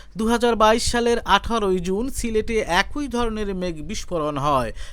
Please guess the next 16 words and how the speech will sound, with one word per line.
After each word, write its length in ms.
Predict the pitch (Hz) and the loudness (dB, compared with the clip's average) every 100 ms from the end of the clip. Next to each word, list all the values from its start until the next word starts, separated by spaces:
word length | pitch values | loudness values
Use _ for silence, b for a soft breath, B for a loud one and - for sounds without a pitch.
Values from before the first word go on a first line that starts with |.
| - | 0
মাত্র 320 | 151 156 170 | 0 2 0
একদিনে 640 | 165 175 220 214 220 220 220 | 2 4 2 0 -6 -4 -2
ওই 240 | 196 214 | 0 -2
জেলায় 460 | 185 202 180 226 320 B - | -2 2 2 2 0 B -8
তিনশত 500 | 214 208 214 202 190 - | -6 -6 -6 -6 -6 -4
চার 360 | 208 196 233 226 | 2 4 4 0
মিলিমিটার 520 | 202 196 190 190 165 | -4 -4 -4 -2 -2
বৃষ্টি 340 | 170 - 175 | -4 -4 -2
হয়। 360 | 160 170 185 294 B B - | 0 4 4 2 B B -6
পুরো 180 | 190 175 | -2 0
শহর 440 | - 185 214 220 | 0 0 2 2
ও 200 | 196 180 | 2 2
হাওর 340 | - 170 175 165 | 2 2 2 2
এলাকা 520 | 165 160 160 156 - - - | 0 0 2 0 -2 -6 -2
তলিয়ে 340 | 190 151 135 | 0 2 0
যায়। 400 | 131 123 98 | 0 -2 -2